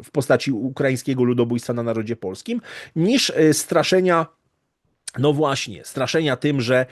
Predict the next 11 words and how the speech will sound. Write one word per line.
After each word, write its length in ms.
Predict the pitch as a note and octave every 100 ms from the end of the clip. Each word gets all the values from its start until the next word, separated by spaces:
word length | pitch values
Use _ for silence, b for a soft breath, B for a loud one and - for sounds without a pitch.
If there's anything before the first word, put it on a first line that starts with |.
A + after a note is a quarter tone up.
| B -
linia 460 | D3 F3 G3 F3+
frontu 520 | D3 D#3 D3+ C#3+ C#3 C3 B -
jest 360 | B2+ D3+ -
wszędzie 460 | - - E3 D#3 D3
i 180 | - C#3
że 140 | B2+
mamy, 320 | B2+ B2+ A#2+ B B B
e, 220 | G#2+ G#2+ C#3
erę 280 | D3+ C#3+
niepewności, 840 | C3+ D#3+ D#3 C3 A2+ B2+ C3 - A2+
bo, 480 | G#2+ C#3 D3 D3